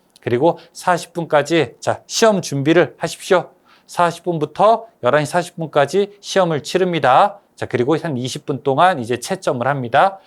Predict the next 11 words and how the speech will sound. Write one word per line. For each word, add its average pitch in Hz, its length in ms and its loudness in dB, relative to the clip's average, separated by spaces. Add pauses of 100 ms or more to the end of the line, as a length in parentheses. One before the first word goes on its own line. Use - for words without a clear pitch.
(200)
자, 127 120 -2
일 127 120 4
과제가 139 280 2
완성되면 135 580 -2
이제 165 360 2 (200)
열두 120 200 -2
시 135 100 -4
오십 117 320 -2
분까지 131 340 -4
점심을 127 440 -6
드십니다. 123 680 -2